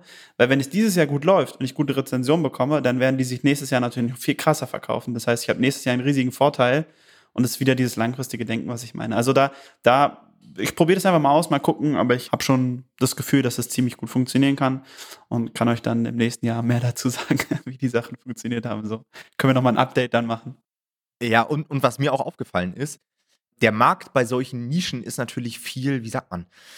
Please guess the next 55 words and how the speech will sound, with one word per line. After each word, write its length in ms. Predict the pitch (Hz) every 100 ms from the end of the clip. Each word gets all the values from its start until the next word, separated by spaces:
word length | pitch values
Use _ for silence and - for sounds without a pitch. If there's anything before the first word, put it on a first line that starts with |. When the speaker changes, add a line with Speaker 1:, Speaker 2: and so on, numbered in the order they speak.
| - -
Speaker 2:
der 80 |
hinkt 220 | 107 180 -
viel 180 | 170
mehr 120 | 170 151
hinterher. 540 | 147 143 120 123 82 -
Also 180 | 104
bei 120 | 117 123
normalen 380 | 120 139 185
Nischen, 340 | 160 196 - 131
wenn 120 | 135
die 80 | 131
gut 140 | 160
funktionieren, 800 | - 147 - 123 139 151 143 135
dann 140 | - 120
bekommen 240 | 120 135
das 140 | 123 -
sehr 140 | 120
schnell 500 | 131 123 113 117 117 _ -
Leute 320 | 104 104 98
mit. 180 | 92 - _ _ _
Wenn 160 | 107 117
aber 140 | 127
eine 140 | 131 135
Nische 440 | 165 208 - 123 135
nur 220 | 120 -
einmal 380 | 175 214 180 139
im 100 | 127
Jahr 400 | 170 139 95 107
wirklich 320 | 131 135 -
aktuell 460 | - - 131 180
ist, 400 | - 110 180 - _ _ _ _ _ _ _ 113
dann 420 | 127 123 127 120 _ _ -
kriegt 240 | - 165
es 100 | 160
auch 160 | - 110
wirklich 260 | 151 180
nur 80 | 151
in 100 | 127
dieser 200 | 131 190
Phase 320 | 170 156 156
jemand 300 | 127 120 117
mit, 260 | 151 180 -
dass 240 | 143 147
da 280 | - 110 131
wirklich 220 | 123 131
ein 60 | 120
Potenzial 560 | 120 127 117 - 127 127
vorherrscht. 380 | 90 80 85
Denn 80 | 107
die 160 | 107 107
wenigsten 420 | 165 170 - 127
gestalten 460 | 117 - 110 110 101
ihre 160 | 104
Nischenrecherche 720 | 139 147 110 101 - 95 98
so, 220 | 87 110